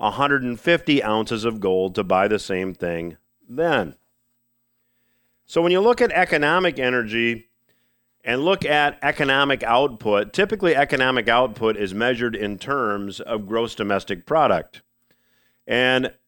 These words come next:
the gross domestic product is just the total dollar value of all goods and services produced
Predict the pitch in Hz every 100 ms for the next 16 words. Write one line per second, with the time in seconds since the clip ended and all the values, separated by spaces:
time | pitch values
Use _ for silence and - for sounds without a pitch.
0 | _ 127 123 214 208 202 175 175 156 139
1 | 113 113 117 117 110 143 - 120 - 160
2 | 185 147 123 139 147 117 120 123 127 107
3 | 107 101 95 107 147 139 113 135 135 117
4 | 110 107 - 139 135 120 113 104 - 110
5 | 110 147 113 98 -